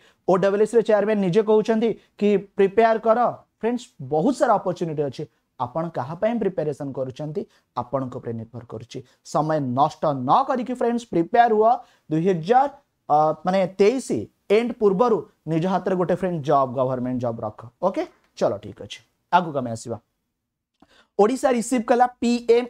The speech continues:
ଏ ୟୁ ୟୁ ଆୱାର୍ଡ, ପ୍ରଧାନମନ୍ତ୍ରୀ ଆବାସ ଯୋଜନା ଅର୍ବାନ, ଓକେ, ଯୋଉଟା କି ଆମକୁ ମିଳିଛି,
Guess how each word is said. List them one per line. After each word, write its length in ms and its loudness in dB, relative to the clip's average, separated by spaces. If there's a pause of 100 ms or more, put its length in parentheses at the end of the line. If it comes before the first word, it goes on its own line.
ଏ 160 6
ୟୁ 220 -2 (140)
ୟୁ 180 2 (120)
ଆୱାର୍ଡ, 360 2 (240)
ପ୍ରଧାନମନ୍ତ୍ରୀ 600 -2 (100)
ଆବାସ 380 2 (320)
ଯୋଜନା 520 2 (340)
ଅର୍ବାନ, 460 2
ଓକେ, 280 2
ଯୋଉଟା 220 0
କି 100 0
ଆମକୁ 300 0
ମିଳିଛି, 340 0